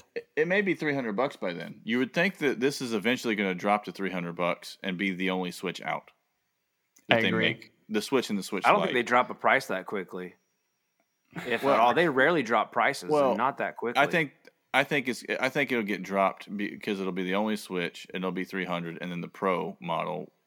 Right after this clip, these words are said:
Speaker 1: when it gets announced, is probably be four. You know,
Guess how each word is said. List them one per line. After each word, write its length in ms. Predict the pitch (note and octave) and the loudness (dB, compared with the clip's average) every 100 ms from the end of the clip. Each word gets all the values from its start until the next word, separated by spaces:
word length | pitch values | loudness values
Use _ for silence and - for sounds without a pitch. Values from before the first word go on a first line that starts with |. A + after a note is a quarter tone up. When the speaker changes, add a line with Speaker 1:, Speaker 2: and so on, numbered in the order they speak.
| _ - | _ -8
Speaker 1:
when 200 | F2+ F2 | -6 -6
it 40 | |
gets 200 | F2+ - | -8 -8
announced, 300 | F2+ E2 - | -8 -8 -10
is 80 | - | -12
probably 200 | - F2+ | -6 -6
be 100 | F2 | -6
four. 400 | - E2+ C#2+ - _ _ _ _ _ _ _ _ _ _ _ _ _ _ _ _ _ | -12 -10 -10 -14 _ _ _ _ _ _ _ _ _ _ _ _ _ _ _ _ _
You 140 | - F2 | -8 -6
know, 160 | F2 | -6